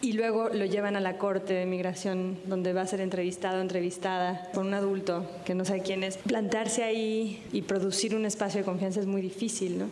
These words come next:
Me sentaba frente a cualquiera de los niños y lo primero que decía es, "Bueno, no soy policía, no soy abogada, entonces ni siquiera de hecho puedo, eh,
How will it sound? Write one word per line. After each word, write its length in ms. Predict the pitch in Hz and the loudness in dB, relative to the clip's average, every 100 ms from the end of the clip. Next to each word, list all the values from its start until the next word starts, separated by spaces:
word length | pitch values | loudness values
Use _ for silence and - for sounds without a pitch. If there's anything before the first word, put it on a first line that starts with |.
| - | -2
Me 100 | 180 | -2
sentaba 360 | 175 180 185 190 | 0 0 2 2
frente 320 | 190 180 180 - - - | 0 0 -2 -2 -6 -4
a 120 | 196 | -2
cualquiera 320 | 196 185 208 202 | 0 0 2 2
de 60 | |
los 140 | 202 190 | 2 0
niños 300 | 202 202 - - | 0 -2 -6 -4
y 60 | 196 | -2
lo 100 | 180 | 0
primero 280 | 185 196 | 0 0
que 100 | 202 | 2
decía 220 | 190 202 185 | 0 2 0
es, 120 | 180 - 185 | -2 -6 -6
"Bueno, 160 | - 185 | -2 0
no 140 | 185 | 0
soy 100 | 185 | 0
policía, 720 | 208 190 180 - 190 185 202 190 - - 190 | 0 0 0 0 0 0 -2 -4 -10 -6 -2
no 240 | 190 202 | 0 0
soy 140 | 220 | 0
abogada, 420 | 202 180 180 185 190 | 0 2 0 0 -2
entonces 260 | 190 175 | -2 -2
ni 60 | 180 | -2
siquiera 400 | 185 190 190 190 | -2 0 2 2
de 180 | 180 175 | 2 0
hecho 260 | 180 185 | 0 0
puedo, 480 | 180 175 180 170 180 180 175 202 | 0 2 2 0 -2 -6 -6 0
eh, 200 | 180 | 2